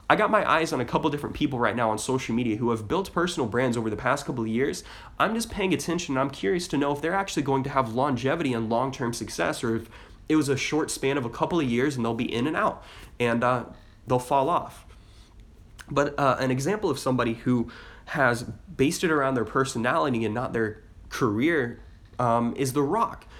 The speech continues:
You know who Dwayne The Rock Johnson is. You don't know him for just one specific area and one specific thing. You know him for his personality, his looks. He's a s-,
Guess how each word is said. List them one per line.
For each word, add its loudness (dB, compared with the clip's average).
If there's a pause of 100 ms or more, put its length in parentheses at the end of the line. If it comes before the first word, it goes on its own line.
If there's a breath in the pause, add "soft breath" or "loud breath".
(120 loud breath)
You 0
know 4
who 2
Dwayne 0
The 0
Rock 2
Johnson -2
is. -2
You 2
don't 2
know 4
him 0 (200 loud breath)
for 0
just -2
one 0
specific -4
area 0
and 0
one 0
specific -4
thing. 0
You 2
know 2
him 0
for 0
his 0
personality, 0
his 0
looks. 0
He's -2
a 4
s-, -4